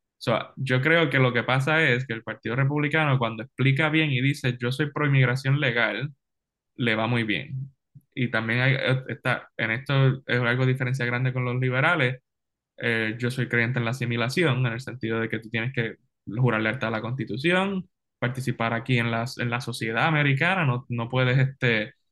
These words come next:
crear tu nicho cultural aparte y, y entonces, ¿qué, qué conexión tienes con la nación? O sea, estás aquí físicamente, pero no estás aquí, eh, espiritualmente, por decirlo de esa forma. So, yo, yo no creo que el Partido Republicano sea antiinmigrante, sí creo que hay personas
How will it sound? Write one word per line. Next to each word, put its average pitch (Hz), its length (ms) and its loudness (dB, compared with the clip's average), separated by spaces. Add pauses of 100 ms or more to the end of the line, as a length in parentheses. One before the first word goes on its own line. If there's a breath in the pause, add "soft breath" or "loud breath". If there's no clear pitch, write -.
(140)
crear 131 340 2
tu 139 100 2
nicho 127 720 2
cultural 131 520 0
aparte 127 680 0
y, 117 460 -6
y 107 60 -20 (200)
entonces, 131 300 2
¿qué, 135 220 0 (160)
qué 135 100 0
conexión 143 420 2
tienes 139 220 0
con 139 100 0
la 131 80 4
nación? 131 480 -2 (220)
O - 80 -2
sea, 127 100 4
estás 135 180 2
aquí 165 180 0
físicamente, 160 840 -2 (400)
pero 127 180 0
no 123 80 2
estás 139 180 0
aquí, 131 180 0 (160)
eh, 120 340 0
espiritualmente, 156 840 0
por 117 140 -2
decirlo 135 320 2
de 127 60 2
esa 131 180 -8
forma. 139 360 -4 (800)
So, 110 480 0
yo, 135 340 4
yo 139 140 4
no 165 100 4
creo 170 120 2
que 170 40 4
el 165 60 0
Partido 160 200 -2
Republicano 151 380 -4
sea 156 220 -4
antiinmigrante, 156 760 0
sí - 380 0
creo 147 280 2
que 123 140 2
hay 123 140 0
personas 135 760 -2